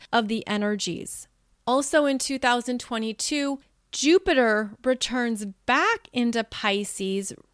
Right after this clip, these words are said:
going to twenty-eight and twenty-nine degrees of Pisces. So the last two degrees of the whole zodiac wheel. So there's three hundred and sixty degrees in the zodiac.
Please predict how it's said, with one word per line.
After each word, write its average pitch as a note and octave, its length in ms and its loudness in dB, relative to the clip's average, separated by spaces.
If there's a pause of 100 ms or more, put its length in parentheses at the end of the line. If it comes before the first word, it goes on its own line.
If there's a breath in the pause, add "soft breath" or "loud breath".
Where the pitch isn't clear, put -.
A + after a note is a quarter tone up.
(120)
going C#4 440 4
to A#3+ 260 -4
twenty-eight B3 1040 -2
and G#3+ 200 -4
twenty-nine G#3 920 -2
degrees F#3+ 480 -6
of G3+ 120 -8
Pisces. C#4+ 600 -2
So B3 180 2
the A#3+ 200 0
last C4+ 560 -2 (260)
two D4 400 2
degrees B3 840 -2 (460 soft breath)
of A#3 140 -2
the B3+ 140 4
whole B3 460 8
zodiac G#3+ 600 6
wheel. F#3+ 420 -4
So - 160 0
there's A3+ 280 0
three B3+ 320 4
hundred D#4 400 4
and D#4 160 -2
sixty C#4 400 -6
degrees A3+ 440 -2
in A3+ 120 0
the A3+ 100 2
zodiac. G#3+ 720 2